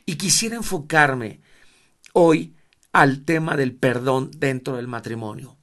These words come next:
dentro de esta relación de pareja, que la disculpa, que el perdón es todavía mucho más necesario y que requiere un acto de humildad, un acto de generosidad para decir, "Aquí estoy". Aquel que perdona,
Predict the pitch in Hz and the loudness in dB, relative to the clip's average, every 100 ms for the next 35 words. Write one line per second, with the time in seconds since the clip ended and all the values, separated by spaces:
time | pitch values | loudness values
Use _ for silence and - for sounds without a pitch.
0 | - 113 175 - 165 160 151 143 127 107 | -10 -6 -6 -4 -4 -4 -4 -6 -6 -8
1 | - 117 113 104 127 147 147 - - - | -8 -8 -8 -6 -6 -6 -8 -8 -18 -20
2 | - - - 143 143 147 135 135 - _ | -20 -20 0 4 4 4 2 2 -2 _
3 | - 127 131 - - 156 143 147 - - | -12 -8 -8 -8 -6 -2 -2 -4 -12 -14
4 | _ _ - 123 117 113 127 110 127 208 | _ _ -8 -6 -8 -6 -4 -4 -4 -6
5 | 311 _ _ _ _ 131 127 - 160 156 | -8 _ _ _ _ -4 -4 -4 -6 -4
6 | 180 180 180 - 147 139 139 143 135 - | -4 -4 -8 -6 -6 -6 -8 -8 -10 -8
7 | 131 - - 143 131 - _ _ - - | -8 -6 -6 -8 -16 -20 _ _ -20 -20
8 | - - 151 180 160 165 147 247 247 240 | -14 -10 -2 2 2 2 -2 0 0 -2
9 | 247 - - 262 180 165 147 139 123 110 | -4 -4 -2 0 -2 -2 -2 2 2 2
10 | - 160 160 - 160 127 131 123 113 - | -2 -4 -4 -4 -4 -4 -4 -4 -4 -4
11 | 120 160 226 - _ - 127 120 117 - | -2 -2 -2 -12 _ -6 -6 -4 -6 -4
12 | 165 190 - 107 - 131 - - 123 - | -8 -10 -14 -14 -8 -8 -8 -12 -18 -20
13 | _ _ _ _ _ _ _ _ 151 110 | _ _ _ _ _ _ _ _ -10 -2
14 | 143 143 147 - 135 151 - | 0 0 -2 -2 -4 -4 -8